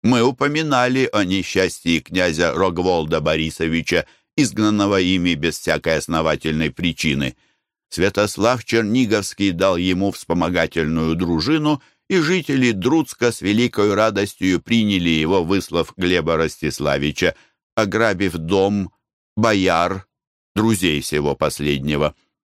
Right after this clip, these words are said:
Отец Глебов, видя опасное волнение и в самом Полоцке, старался задобрить граждан ласками, дарами и, взяв с них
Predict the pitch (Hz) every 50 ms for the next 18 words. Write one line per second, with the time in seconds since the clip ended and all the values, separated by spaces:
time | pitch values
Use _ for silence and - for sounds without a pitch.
0 | _ _ _ - 151 156 - - 165 165 143 120 117 110 131 135 143 135 120 127
1 | 131 117 - 92 101 127 135 117 104 104 95 98 92 - - 101 92 - - -
2 | 101 95 90 87 85 90 90 87 90 90 87 87 90 90 87 85 82 76 - -
3 | 90 87 90 87 82 78 67 - 78 80 78 82 92 - - - - 104 95 -
4 | - _ _ _ _ _ - - - - 95 87 107 147 165 160 - 156 151 139
5 | 117 135 135 120 98 131 135 117 110 110 113 107 98 101 113 104 104 107 98 82
6 | 90 92 101 104 87 85 95 101 104 - - - - 95 95 95 92 87 80 80
7 | 76 76 76 78 78 80 92 104 117 117 - - - - - - 180 165 143 131
8 | 151 143 135 123 - - 104 113 123 117 - - -